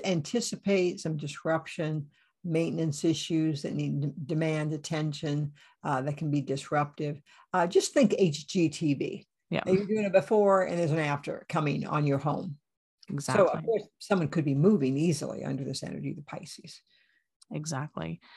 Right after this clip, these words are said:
Speaker 2: So just to recap, um, the dates again, now that you've heard, now you're thinking, "Okay, wait, <laughs> what were those dates for this?"
Speaker 1: Right, exactly.
Speaker 2: Um, August twenty-first, Mars will enter Gemini.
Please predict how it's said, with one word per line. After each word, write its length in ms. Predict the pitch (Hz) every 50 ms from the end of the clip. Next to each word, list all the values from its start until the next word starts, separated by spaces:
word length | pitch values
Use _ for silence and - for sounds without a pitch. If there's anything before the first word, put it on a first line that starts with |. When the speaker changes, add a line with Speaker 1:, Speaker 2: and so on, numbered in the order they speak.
| - - - - -
Speaker 2:
So 320 | - 196 185 175 165 -
just 280 | 175 190 226 220 - -
to 120 | 254 226
recap, 560 | 196 202 208 208 208 - - 208 196 196 196 196 - - -
um, 240 | 185 170 160 160 160
the 140 | 151 160
dates 500 | 151 - 170 165 175 180 - - - - -
again, 400 | - 185 170 180 175 170 170 170
now 120 | 165 156
that 100 | - -
you've 140 | 147 160 -
heard, 480 | - 180 170 170 170 165 165 175 175 -
now 160 | 160 151 147
you're 120 | 147 139
thinking, 380 | 143 - 143 147 156 135 120 -
"Okay, 220 | 170 - 170 147
wait, 360 | 147 165 160 - - 175 180 - - - - - -
<laughs> 180 | - - -
what 340 | 233 196 175 175 190 196 -
were 120 | - 254
those 420 | 247 - - - 214 220 - - -
dates 420 | - 202 202 - 208 - - -
for 160 | - - 202
this?" 400 | 190 190 196 196 208 - - - 139
Speaker 1:
Right, 60 | 139 143
exactly. 480 | 147 - - 160 156 151 147 147 - 170
Speaker 2:
Um, 400 | 165 160 160 156 151 151 - - _ _ _ -
August 380 | - 156 165 170 180 175 -
twenty-first, 800 | - - 165 165 175 - 180 175 180 196 214 - - - - - _ _ - - - _ -
Mars 560 | - 160 160 156 156 156 156 160 160 - -
will 340 | 165 156 156 156 151 147 - - -
enter 500 | 160 160 - - 170 156 156 156 160 160 - _ _ _ _ _ _ _ _
Gemini. 480 | - 170 165 147 165 170 175 202 240 277